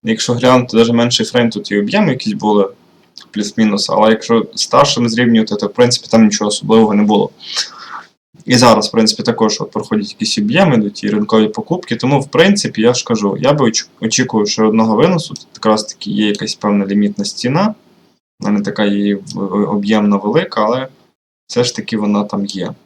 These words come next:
Тому я би все-таки почекав би ще одного якогось виносу, там би зафіксував частину лонга і, можливо, би даже набирав якісь певні шорти.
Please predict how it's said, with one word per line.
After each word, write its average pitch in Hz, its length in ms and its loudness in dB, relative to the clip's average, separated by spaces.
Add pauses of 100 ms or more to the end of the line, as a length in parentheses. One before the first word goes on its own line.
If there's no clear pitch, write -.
(140)
Тому 143 360 4
я 131 180 4
би 120 100 2
все-таки 120 440 -4
почекав 135 580 2
би 110 100 0
ще - 180 -2
одного 110 380 0
якогось 101 460 -4
виносу, 147 420 2
там 110 160 4
би 101 100 0
зафіксував 104 520 -4
частину 107 400 -2
лонга 117 360 2
і, 147 40 2
можливо, 135 420 4
би 117 160 6
даже 113 300 2
набирав 104 380 2
якісь - 400 -2 (400)
певні 117 240 4
шорти. - 460 -2